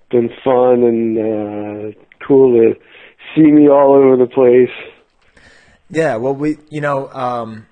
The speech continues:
Speaker 2: so this episode is, is dedicated to a few things. One thing is, you know, that, that weird Rolling Stone video that came out with Rick Springfield. And then in the middle of showing Rick Springfield, all of a sudden, boom, you pop up.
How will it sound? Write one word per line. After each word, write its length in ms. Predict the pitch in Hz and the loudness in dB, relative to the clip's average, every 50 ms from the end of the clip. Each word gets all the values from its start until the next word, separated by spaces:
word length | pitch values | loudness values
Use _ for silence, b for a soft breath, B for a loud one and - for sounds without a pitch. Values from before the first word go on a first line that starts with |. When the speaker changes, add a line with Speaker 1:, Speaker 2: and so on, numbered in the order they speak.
| _ _ _ _ | _ _ _ _
Speaker 2:
so 120 | - - 160 | -18 -14 -14
this 160 | 170 160 - | -12 -10 -10
episode 420 | 196 160 185 156 - 180 165 156 | -10 -10 -10 -8 -6 -4 -4 -6
is, 140 | 143 131 - | -6 -8 -12
is 240 | - - 139 135 117 | -14 -14 -14 -12 -10
dedicated 480 | - 156 156 160 - - 143 139 127 | -10 -8 -10 -10 -10 -12 -12 -12 -12
to 100 | 113 127 | -12 -14
a 40 | 113 | -14
few 260 | 104 - - 156 170 165 | -14 -14 -12 -10 -10 -10
things. 540 | - - 90 85 82 85 87 - - - - b b b b b b | -12 -14 -18 -20 -20 -20 -20 -20 -20 -20 -20 b b b b b b
One 260 | b 110 131 156 170 165 | b -8 -6 -6 -6 -8
thing 360 | - 151 143 139 131 131 127 | -10 -8 -8 -8 -10 -12 -14
is, 580 | - 117 123 120 120 117 113 113 110 - - - | -14 -12 -10 -10 -10 -10 -10 -12 -12 -14 -14 -16
you 80 | 113 117 | -16 -12
know, 180 | 117 113 113 | -10 -10 -10
that, 320 | 110 117 113 113 113 - - | -8 -10 -10 -10 -12 -14 -14
that 160 | 123 123 123 | -14 -12 -10
weird 280 | 123 143 170 185 175 151 | -8 -6 -6 -6 -4 -2
Rolling 300 | 160 156 151 147 139 135 | -2 -2 -2 -4 -6 -8
Stone 760 | - - - 135 127 123 123 120 120 117 113 113 113 120 _ _ _ _ _ _ _ - | -8 -8 -8 -8 -8 -8 -8 -8 -10 -10 -12 -14 -16 -18 _ _ _ _ _ _ _ -20
video 460 | 107 107 123 120 117 104 95 92 92 | -14 -12 -12 -10 -10 -12 -12 -14 -16
that 120 | 98 95 90 | -18 -18 -16
came 240 | - 127 127 113 | -14 -12 -12 -10
out 200 | 107 101 95 95 | -10 -12 -12 -14
with 140 | 95 98 92 | -16 -16 -16
Rick 160 | 101 113 113 | -16 -16 -14
Springfield. 640 | - - - 107 107 101 - - 101 90 87 87 90 - B B B B B B B B B B | -14 -10 -10 -10 -10 -12 -14 -18 -18 -18 -18 -20 -20 -20 B B B B B B B B B B
And 200 | 117 120 120 120 | -14 -14 -12 -10
then 240 | 113 110 110 113 107 | -10 -8 -10 -10 -10
in 120 | 104 151 151 | -8 -8 -6
the 60 | 147 | -4
middle 280 | 151 165 180 185 170 | -2 -2 -2 -2 -2
of 80 | 160 135 | -4 -4
showing 280 | - - 165 151 147 143 | -6 -6 -6 -6 -6 -8
Rick 160 | 139 131 120 | -10 -12 -12
Springfield, 640 | - - - 139 135 127 113 - - 117 110 104 - | -12 -10 -10 -10 -10 -10 -12 -12 -10 -10 -10 -10 -12
all 140 | - 117 139 | -12 -12 -12
of 60 | 151 | -10
a 40 | 151 139 | -10 -10
sudden, 420 | - 143 127 113 117 113 101 - _ | -8 -8 -10 -10 -12 -16 -20 -18 _
boom, 480 | - 175 202 185 151 123 101 98 - _ _ _ _ - | -8 -6 -4 -4 -6 -8 -14 -20 -20 _ _ _ _ -16
you 180 | 127 165 202 | -12 -12 -12
pop 320 | 175 - - 107 101 - - | -12 -12 -14 -14 -14 -14 -14
up. 240 | 107 98 101 - | -16 -16 -16 -18